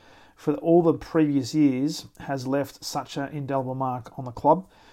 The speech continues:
that will go on for years and years to come. And look, look, there are other players in the history of the club as well that have done that, but, um, given that it's so recent, it's a, it's a great, it's a great example to reflect on in terms of, uh, in terms of legacy.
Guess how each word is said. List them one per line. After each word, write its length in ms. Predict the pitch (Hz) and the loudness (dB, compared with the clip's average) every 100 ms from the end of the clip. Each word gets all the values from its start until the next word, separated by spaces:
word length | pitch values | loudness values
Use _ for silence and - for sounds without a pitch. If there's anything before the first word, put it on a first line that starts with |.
| _ - | _ -6
that 160 | 139 | -2
will 80 | 135 | -2
go 240 | 127 135 131 | -2 -2 -2
on 240 | 127 123 | -4 -6
for 460 | 117 139 127 120 120 | -8 -4 -2 -2 -4
years 340 | 135 135 123 | -4 -2 -2
and 140 | 127 123 | -6 -8
years 180 | 127 | -8
to 100 | - | -10
come. 280 | 123 131 120 156 | -10 -10 -8 -4
And 120 | 165 | 0
look, 220 | 185 185 | 0 0
look, 140 | 190 - | -6 -2
there 120 | 190 | 2
are 80 | 190 | 4
other 120 | 196 | 4
players 400 | - 165 151 147 | 2 2 2 2
in 80 | 143 | -2
the 80 | 135 | -4
history 300 | 147 147 147 | -6 -2 -2
of 60 | |
the 60 | 139 | -2
club 200 | - 135 | -2 -4
as 80 | 127 | 0
well 140 | 139 | 0
that 80 | 131 | 0
have 100 | 131 | -2
done 200 | 143 135 | -2 -2
that, 180 | 120 - | -4 -4
but, 180 | 135 - - - - - | -4 -4 -14 -20 -8 0
um, 320 | 147 147 127 - 160 | 0 0 -6 -12 -8
given 200 | 147 190 | 0 2
that 120 | 180 160 | 2 0
it's 80 | |
so 160 | - 151 | 2 4
recent, 540 | 147 151 156 180 160 - | 6 4 2 0 -6 -6
it's 200 | 143 - | -6 -4
a, 60 | |
it's 180 | 135 139 | -4 -2
a 40 | 151 | -2
great, 300 | 147 147 147 - | 0 0 -2 -10
it's 140 | 135 | -10
a 40 | 147 | -2
great 220 | 151 143 | 2 2
example 380 | 127 135 135 135 | 0 -4 -4 -4
to 60 | |
reflect 420 | 135 123 - 131 143 | -4 -4 -4 -4 -4
on 100 | 127 | -8
in 120 | 127 | -10
terms 280 | - 135 131 | -10 -8 -6
of, 260 | 127 117 | -8 -6
uh, 240 | 127 123 - | -6 -4 -6
in 120 | 131 | -10
terms 260 | 117 131 127 | -10 -10 -8
of 100 | 123 | -4
legacy. 500 | 127 131 - 127 | -4 -4 -6 -8